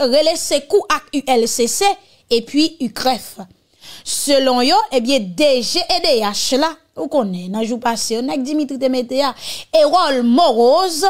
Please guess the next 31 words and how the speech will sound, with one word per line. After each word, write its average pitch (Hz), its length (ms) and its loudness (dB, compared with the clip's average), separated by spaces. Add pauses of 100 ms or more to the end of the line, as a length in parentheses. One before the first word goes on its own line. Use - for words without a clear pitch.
(180)
se - 300 -2
naje, 339 580 2
l 311 100 2
ap 285 140 -6
naje 269 420 0
nan 269 160 0
koripsyon 285 720 -2
nan 381 200 0
enstitisyon 254 720 -2
sa 180 280 -4
a. - 60 -18 (540)
Sèl 466 580 0
D 427 180 2
G 294 160 0
a 269 160 2
pou 294 140 -6
kont 262 260 -2
pa 277 300 2
l, 381 80 0 (500)
li 285 80 2
gen 370 220 2
yon 403 100 0
total 330 600 0 (260)
de 262 180 4
de 392 160 0
san 349 260 0
mil 294 220 2
goud, 233 460 2 (100)
prim 277 480 0
de 220 220 4
risk - 480 -2